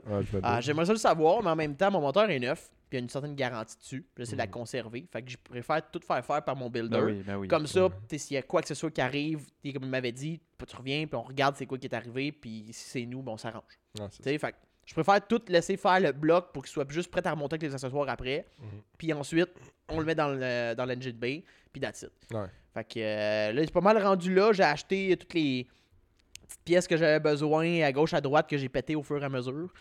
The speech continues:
Speaker 2: Parce que, <laughs> je veux dire,
Speaker 1: C'est
Speaker 2: une
Speaker 1: le travail.
Speaker 2: crank, euh, la, la crank gear, euh, c'est dur à enlever. Fait que j'ai essayé de forcer, ça a tout pété.
Speaker 1: Mhm.
Speaker 2: Fait que j'en ai acheté une nouvelle.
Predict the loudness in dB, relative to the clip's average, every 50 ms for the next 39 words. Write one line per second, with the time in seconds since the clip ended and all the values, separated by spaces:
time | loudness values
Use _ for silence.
0 | -12 -10 -8 -8 -6 -8 -4 0 0 2 2 2 0 0 -2 -4 -6 -10 -14 -16
1 | -16 -18 -20 -6 -4 -2 0 0 2 2 2 0 0 2 2 4 4 4 2 0
2 | 2 2 4 6 6 6 6 6 6 4 2 0 -4 -6 -6 -6 -6 -8 -10 -8
3 | -4 -2 -2 -2 0 -2 -2 -2 -2 0 2 2 2 2 0 0 2 2 4 4
4 | 6 6 6 6 4 2 0 -2 -4 0 2 2 4 4 4 4 4 2 0 -2
5 | -4 -6 -6 -6 -8 -6 -4 -4 -2 0 0 0 -2 -2 -6 -4 -4 -4 -4 -2
6 | -6 -4 -2 -2 -2 -2 -4 -4 -4 -4 -4 -4 -4 -8 -6 -4 -4 -2 -2 -4
7 | -6 -8 -8 -6 -6 -6 -6 -6 -6 -8 -8 -8 -8 -8 -8 -8 -8 -10 -14